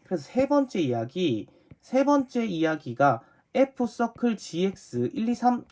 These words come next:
필기 멈추고 필기해두세요. 자, F 서클 지엑스 하거나, 아이고, 아이고, 이거 아니죠. 미안.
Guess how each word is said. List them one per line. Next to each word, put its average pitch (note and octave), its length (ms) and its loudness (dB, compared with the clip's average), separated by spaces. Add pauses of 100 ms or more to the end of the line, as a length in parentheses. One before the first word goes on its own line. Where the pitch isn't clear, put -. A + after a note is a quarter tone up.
(300)
필기 A#3 640 2 (200)
멈추고 E3+ 460 -2
필기해두세요. E3+ 760 0 (460)
자, C#3+ 240 2
F C#4 220 6
서클 B3 320 2
지엑스 F#3+ 580 -4
하거나, C#3 600 -2
아이고, C3 200 0
아이고, G#2+ 240 -6 (120)
이거 C#3 100 -2
아니죠. B2+ 500 -2 (1500)
미안. B2 460 2